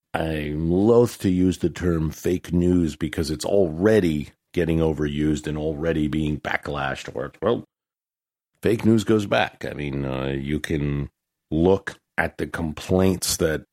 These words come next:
George Washington had. There's actually a very good book out right now. John Avlon of the Daily Beast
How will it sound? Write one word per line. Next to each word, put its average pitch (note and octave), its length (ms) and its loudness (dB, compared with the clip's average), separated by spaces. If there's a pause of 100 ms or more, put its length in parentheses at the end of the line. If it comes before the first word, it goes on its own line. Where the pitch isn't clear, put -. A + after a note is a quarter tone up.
George F2+ 220 2
Washington F2 560 0
had. E2 560 -2 (320)
There's F2+ 160 2
actually F#2+ 280 2
a D#2+ 40 0
very F2 240 2
good D2+ 240 -4
book E2+ 260 -2
out D2+ 240 -4
right C#2+ 240 -4
now. D2+ 380 -2 (440)
John E2+ 260 2
Avlon E2+ 580 2
of D2+ 500 -2
the D2+ 80 -2
Daily D#2+ 300 0
Beast F2 540 -4